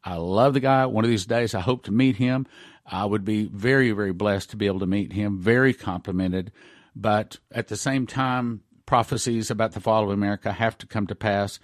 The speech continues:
and it may very well be that God caused this to happen. Okay, so let's get to the whole thing about Syria. President Erdogan of Turkey is wanting a new Ottoman Empire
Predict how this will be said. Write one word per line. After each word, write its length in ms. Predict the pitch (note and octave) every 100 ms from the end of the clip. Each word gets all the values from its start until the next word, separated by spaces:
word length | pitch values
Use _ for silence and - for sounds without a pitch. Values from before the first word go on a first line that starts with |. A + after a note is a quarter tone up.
| - - -
and 100 | G#2
it 80 | G2+
may 180 | G#2 G2
very 240 | G#2 A2+
well 220 | A2+ A#2+
be 240 | G2+ G2+ F#2+
that 160 | F#2
God 320 | G#2+ G2+ F#2+
caused 640 | - - B2+ B2+ A#2 - -
this 220 | F#2 -
to 100 | F#2
happen. 300 | G2+ G2+ -
Okay, 260 | B2 - -
so 160 | -
let's 220 | A2 B2+
get 280 | - B2 A2
to 280 | - A2+ A2 - - - -
the 100 | G#2+
whole 220 | G#2+ B2
thing 240 | - A2+ A2+
about 260 | G2+ -
Syria. 420 | - A2+ F2 - - _ - - _ -
President 480 | F3+ E3 D3 D3+ - -
Erdogan 640 | D3+ D3 G#2+ F#2 F2+ G#2+ - -
of 100 | A2+
Turkey 380 | - C3+ - -
is 120 | G#2
wanting 300 | A2+ B2 B2
a 80 | A2+
new 200 | A2+ A#2 -
Ottoman 440 | A#2 C3+ C#3 C3+ C3+
Empire 600 | A#2 G#2 - D#2+ D#2+